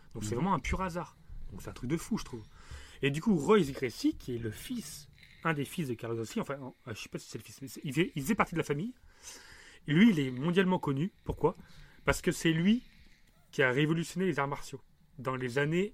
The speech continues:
Speaker 1: euh, mille neuf cent quatre-vingt-dix. Parce qu'il a introduit les techniques de jiu-jitsu
Speaker 2: C'est
Speaker 1: dans
Speaker 2: si,
Speaker 1: les
Speaker 2: euh, récent que
Speaker 1: compétitions.
Speaker 2: ça ?
Speaker 1: Ouais.
Speaker 2: Ah,
Speaker 1: Il a,
Speaker 2: putain.
Speaker 1: oui, c'est lui en quatre-vingt-dix, en fait, qui a intégré les techniques de jiu-jitsu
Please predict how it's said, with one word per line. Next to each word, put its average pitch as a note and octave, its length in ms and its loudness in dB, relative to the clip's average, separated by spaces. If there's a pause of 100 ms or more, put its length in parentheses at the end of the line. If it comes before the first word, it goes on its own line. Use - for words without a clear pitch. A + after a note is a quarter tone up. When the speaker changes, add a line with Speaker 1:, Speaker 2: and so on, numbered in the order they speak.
(120)
Speaker 1:
euh, A#2+ 500 -4
mille C#3 120 2
neuf D3+ 120 2
cent - 100 -6
quatre-vingt-dix. C3+ 580 -8 (520)
Parce D3 200 2
qu'il E3 260 4
a D#3+ 160 4 (140)
introduit A#3+ 840 8
les D3 140 2
techniques A3+ 480 4
de D3+ 100 4
jiu-jitsu F3+ 640 2 (760)
Speaker 2:
C'est C3+ 240 -4
Speaker 1:
dans A3+ 240 10
Speaker 2:
si, G#3 160 4
Speaker 1:
les F#3+ 100 6
Speaker 2:
euh, D#3+ 60 4
récent G#3 220 4
que F#3 60 4
Speaker 1:
compétitions. F3+ 260 0
Speaker 2:
ça ? - 240 -12 (1200)
Speaker 1:
Ouais. A3 240 8 (360)
Speaker 2:
Ah, - 120 -14
Speaker 1:
Il E3 140 6
a, E3+ 40 4
Speaker 2:
putain. - 120 -2
Speaker 1:
oui, A#3+ 240 6 (320)
c'est - 220 4
lui A3+ 200 10
en A#3 80 8
quatre-vingt-dix, G3 640 4
en E3+ 60 0
fait, - 240 0
qui - 220 0
a E3+ 60 8
intégré F#3 460 4
les E3 100 4
techniques G#3 280 2
de F3 40 4
jiu-jitsu G3 640 2